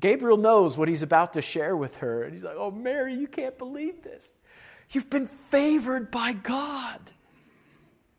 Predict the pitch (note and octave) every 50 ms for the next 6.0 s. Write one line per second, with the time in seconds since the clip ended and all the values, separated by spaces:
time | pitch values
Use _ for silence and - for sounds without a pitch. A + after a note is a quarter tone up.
0 | _ _ _ _ _ _ _ _ _ _ - - D#3+ D#3+ F3 C#3+ G3+ G#3 G3+ G3
1 | - - F#3+ D#3+ D3 C#3 D3+ E3 D3+ - - G#3 G#3+ F#3+ E3 C#3 - - - -
2 | - G3+ G#3+ G#3+ G#3 G#3 G3 F#3 F#3 E3+ - - - - F3 D#3+ F3 F3 D#3+ D#3
3 | D#3+ D3+ C#3+ C3+ C3 C#3 C#3+ C#3+ C3+ A#2+ A2 G2 F#2+ F#2+ G2 - _ _ _ _
4 | _ _ _ _ _ _ _ _ _ - A2 G#2+ A#2 C3+ D3 D3+ D#3+ E3+ E3 E3
5 | E3+ D#3+ D#3+ D#3+ - - - D3 D3 D3 D3 D3 D3 C#3 C#3 C3 - - -